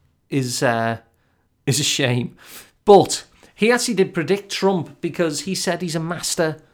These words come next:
persuader of, um, given that he's a hypnotist himself, he was spotting these, he was basically saying that Trump is essentially hypnotizing everybody. And even, like,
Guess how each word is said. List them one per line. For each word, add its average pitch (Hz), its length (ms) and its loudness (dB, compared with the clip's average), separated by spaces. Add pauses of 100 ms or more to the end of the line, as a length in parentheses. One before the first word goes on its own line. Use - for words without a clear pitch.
(120)
persuader 160 680 -2 (400)
of, 151 380 4
um, 135 520 2 (340)
given 180 260 2
that 180 120 -2
he's 143 220 -4
a 139 60 -2
hypnotist 147 560 -2
himself, - 880 -6 (540)
he 156 180 -4
was 143 220 -2
spotting 180 520 0
these, 131 480 -4 (220)
he 180 120 -6
was 165 100 -4
basically 294 260 -2
saying 180 260 -2
that 147 160 -4
Trump 165 300 -4
is 143 120 -4
essentially 131 420 -6
hypnotizing 190 720 -6
everybody. 165 540 -10 (580)
And 165 220 2
even, 247 340 2
like, 165 380 0